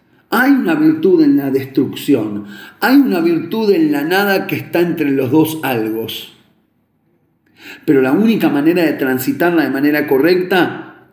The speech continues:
es tener fe en Hashem, saber que estás creciendo y saber que son los dolores del crecimiento. Y ahí está la grandeza dentro de la pequeñez.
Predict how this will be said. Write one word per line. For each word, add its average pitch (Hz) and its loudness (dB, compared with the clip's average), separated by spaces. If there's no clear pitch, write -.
es - -6
tener 160 0
fe 190 2
en 160 -4
Hashem, 185 -2
saber 165 0
que 190 2
estás - -4
creciendo 190 2
y - -2
saber 190 2
que 185 0
son 190 2
los 165 2
dolores 175 4
del 139 0
crecimiento. 127 0
Y 147 0
ahí 185 2
está 196 0
la 135 0
grandeza 143 0
dentro 143 2
de 120 0
la 120 -4
pequeñez. 123 -4